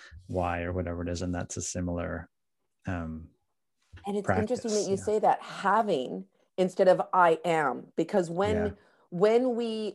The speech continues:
Speaker 2: it's like when we say to a child, the difference between a child being bad and they're having an emotion. Like you, y-, y-,
Speaker 1: Yeah.
Speaker 2: you know, if, if you say a child is bad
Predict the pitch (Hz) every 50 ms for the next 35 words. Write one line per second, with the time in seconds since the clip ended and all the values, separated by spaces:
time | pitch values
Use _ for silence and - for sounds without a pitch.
0 | - 214 - 214 196 - 226 240 254 254 - 320 311 320 320 269 - - - 175
1 | 151 135 131 - - 180 - _ _ _ _ _ _ - 185 180 175 - - 170
2 | 160 156 151 156 143 - - - _ _ _ _ _ _ _ _ _ 175 175 180
3 | 165 202 208 202 220 208 - 196 175 - 180 165 - - 165 - - - 165 147
4 | 139 156 190 202 196 170 - - 180 180 185 190 190 190 185 185 180 - - 208
5 | 262 339 - _ _ _ _ _ _ _ _ _ _ _ _ _ - 180 180 180
6 | 185 180 175 170 170 - - - 185 175 175 185 185 180 - - 170 160 156 151
7 | 147 143 147 - - - - - - _ _ _ _ _ _ - 180 175 175 180
8 | 196 214 214 - 190 175 - - 180 175 180 185 190 180 175 165 - - 170 -
9 | 165 - - 185 165 - 196 214 208 - 226 202 180 156 - - - 180 180 180
10 | 180 180 - 175 160